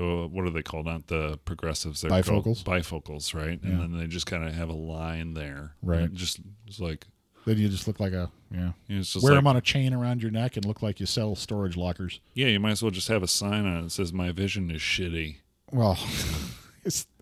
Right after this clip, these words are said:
Speaker 2: isn't that what glasses are shorthand for?
Speaker 1: I suppose. I suppose. That's a little glasses half empty. <laughs>
Speaker 2: Nice.
Speaker 1: Yeah, I don't
Speaker 2: Nice.
Speaker 1: know.
Speaker 2: Game respects game.
Speaker 1: So anyway, have you ever had any, uh, any, like,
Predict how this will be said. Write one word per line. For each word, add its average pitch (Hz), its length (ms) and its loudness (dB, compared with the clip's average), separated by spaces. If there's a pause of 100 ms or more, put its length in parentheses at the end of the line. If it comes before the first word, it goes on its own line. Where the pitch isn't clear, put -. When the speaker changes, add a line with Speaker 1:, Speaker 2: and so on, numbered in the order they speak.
(480)
Speaker 2:
isn't 127 180 8
that 117 160 6
what 113 100 2
glasses 101 440 2
are 101 40 8
shorthand 110 520 4
for? 117 260 2 (420)
Speaker 1:
I 123 120 0
suppose. 87 720 0 (260)
I 95 80 -6
suppose. - 640 -10 (260)
That's 117 200 -10
a 92 60 -6
little 73 400 -4
glasses 73 480 -6
half 85 260 -8
empty. 87 380 -12 (200)
<laughs> - 80 -2 (440)
Speaker 2:
Nice. 85 840 0 (140)
Speaker 1:
Yeah, 76 280 -10
I 76 40 -8
don't 85 100 0
Speaker 2:
Nice. 82 360 2
Speaker 1:
know. 92 160 0
Speaker 2:
Game 92 120 6
respects 87 380 0
game. 78 340 0 (640)
Speaker 1:
So 107 400 -2
anyway, 82 420 0
have 131 160 4
you 175 80 10
ever 220 200 6
had 131 280 4
any, 117 420 4
uh, 90 460 2 (760)
any, 107 220 0
like, 85 280 0